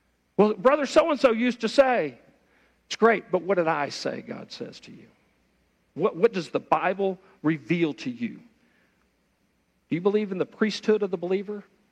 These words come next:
That you don't have to go through a priest to get to God, that you are a priest in the kingdom of God. You have direct access to God. You also have direct access to the Bible. I was just hearing from somebody this morning that they're, they're making their, their second way around the scriptures as they're reading all of it.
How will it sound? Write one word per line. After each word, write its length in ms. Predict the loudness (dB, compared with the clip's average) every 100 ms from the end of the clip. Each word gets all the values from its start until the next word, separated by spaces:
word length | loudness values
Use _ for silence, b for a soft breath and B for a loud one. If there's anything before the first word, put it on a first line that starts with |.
| _ _ _ _ _ _ _ _ _
That 140 | -8 0
you 60 |
don't 120 | 0 0
have 120 | -2
to 80 | 0
go 160 | -2
through 160 | 0 -4
a 40 |
priest 500 | -4 -2 -2 -2 -6
to 60 | -4
get 180 | -4 -4
to 60 |
God, 460 | -4 -2 -2 -2 -2
that 140 | -4
you 340 | -4 -6 -6 -4
are 240 | -4 -2
a 100 | -4
priest 500 | -6 -4 -4 -4 -8
in 140 | -6
the 80 | -6
kingdom 460 | -6 -8 -6 -6 -6
of 120 | -4
God. 300 | -4 -2 -4
You 60 | -4
have 160 | -4
direct 400 | -6 -4 -4 -2
access 400 | -6 -6 -6 -8
to 80 | -8
God. 320 | -8 -6 -8 -16 _ B B B
You 100 | -2
also 160 | 0 0
have 120 | -2
direct 340 | 0 0 0
access 340 | -2 -2 -8 -10
to 120 | -8
the 60 | -4
Bible. 440 | -2 -2 -6 -14 -16 b b b _
I 40 | -12
was 80 |
just 180 | -8 -6
hearing 240 | -4 -4 -4
from 140 | -6
somebody 320 | -4 -2 -2
this 240 | -2 -6 -4
morning 340 | -2 -2 -4
that 120 | -4
they're, 160 | -4 -4 B B
they're 80 | -2
making 300 | 0 -2 -4
their, 180 | -6 -6
their 160 | -6
second 420 | -6 0 0 0 -2
way 220 | 0 0
around 380 | 0 -2 -2 -4
the 80 |
scriptures 480 | -6 -4 -4 -4 -6
as 120 | -4
they're 100 | -4
reading 300 | -4 -2 -2
all 240 | -2 -2 -2
of 100 |
it. 100 | -4